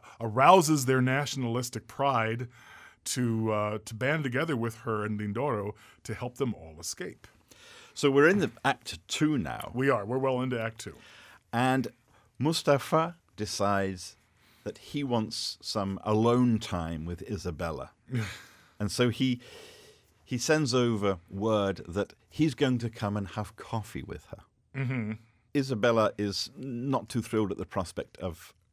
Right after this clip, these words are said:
Speaker 2: alone time with Mustafa.
Speaker 1: Mm-mm.
Speaker 2: But this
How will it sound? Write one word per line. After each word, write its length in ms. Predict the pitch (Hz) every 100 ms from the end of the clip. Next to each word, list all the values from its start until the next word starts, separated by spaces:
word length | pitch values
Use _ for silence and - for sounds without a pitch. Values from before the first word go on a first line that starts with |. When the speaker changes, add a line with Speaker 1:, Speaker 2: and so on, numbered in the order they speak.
| _ _ _
Speaker 2:
alone 380 | 110 98 101 101
time 420 | 90 95 90 87 80
with 180 | 95 87
Mustafa. 640 | 95 - 90 82 87 92 92 _ _ -
Speaker 1:
Mm-mm. 340 | 165 156 120 85 _ _ _ _ -
Speaker 2:
But 160 | 107
this 240 | 127 160